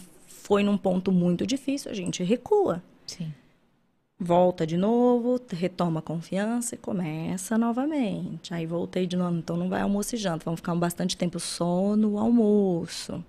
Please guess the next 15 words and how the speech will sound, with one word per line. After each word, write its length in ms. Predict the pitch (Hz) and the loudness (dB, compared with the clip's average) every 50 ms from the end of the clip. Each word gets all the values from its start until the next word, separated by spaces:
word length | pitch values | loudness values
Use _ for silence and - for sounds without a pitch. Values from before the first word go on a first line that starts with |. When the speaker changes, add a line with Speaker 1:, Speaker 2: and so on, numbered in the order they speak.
| - _ | -12 _
Speaker 1:
né? 140 | - 170 170 - - | -6 -6 -4 -2 -2
Speaker 2:
Aos 180 | 151 151 151 | -2 -2 -4
pouquinhos. 640 | - - 196 - - - 170 156 156 151 147 - - - | -4 -6 -6 -6 -6 -8 -8 -8 -8 -8 -8 -8 -6 -4
Speaker 1:
Aí 340 | 151 156 165 175 175 180 180 | -2 0 0 0 0 2 2
hoje 380 | 175 175 170 175 175 185 208 | 2 2 2 0 0 0 0
eu 40 | 202 | 0
negocio, 560 | 208 202 185 202 254 254 - - - 240 233 | 0 2 2 2 0 0 0 -2 -2 0 0
só 140 | 226 - 175 | 0 -2 -2
que 80 | - 190 | 0 0
o 20 | |
Arthur, 260 | 170 170 - 180 170 165 | 0 0 -2 -2 -2 -2
ele 120 | 165 165 | -2 -4
só 140 | - - 160 | -4 -6 -6
come 240 | - - 165 156 165 | -4 -2 -2 -2 -2
comigo, 680 | - - - 180 196 208 196 190 190 190 190 - | -2 -2 2 4 4 6 6 4 4 2 0 0